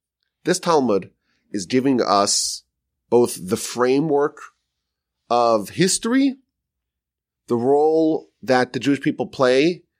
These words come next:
in transitioning the world to its perfection, but also what is the goal of creation? What's the purpose of this world? The purpose of this world, according to this Talmud, is to progress from desolation, from emptiness,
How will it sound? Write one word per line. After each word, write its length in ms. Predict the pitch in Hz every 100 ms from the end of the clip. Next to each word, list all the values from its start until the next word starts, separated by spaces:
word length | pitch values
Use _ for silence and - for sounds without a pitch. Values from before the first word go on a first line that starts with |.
| _ _ -
in 260 | 131 123
transitioning 880 | 120 - 131 117 92 123 135 143 143
the 80 | 131
world 300 | 113 123 123
to 120 | 139
its 100 | 120
perfection, 640 | - 117 185 190 - 123 - _ _ _ _ _ _
but 120 | 135
also 400 | 151 180 - 139
what 580 | 120 - 92 117 156 - -
is 320 | 135 131 110
the 140 | 110 95
goal 600 | 87 110 113 95 95 -
of 120 | 95
creation? 500 | - 156 139 - - _
What's 200 | - -
the 100 | -
purpose 540 | 147 - 208 208 147 -
of 180 | 123
this 220 | 107 110 -
world? 460 | 127 90 - - _ _ _ _ _ _
The 80 | -
purpose 420 | - 185 196 -
of 120 | 147
this 200 | 139 -
world, 220 | 127 127
according 240 | 120 127 123
to 60 | 156
this 80 |
Talmud, 420 | - 117 92 101 - -
is 160 | 135 127
to 120 | -
progress 840 | - 123 101 160 123 127 - - - _ _ _ _ _ _ _
from 640 | - 156 131 123 113 113 _ _ _ _ _
desolation, 640 | - 95 90 92 - 175 -
from 180 | 95 82
emptiness, 720 | 98 104 107 120 156 - -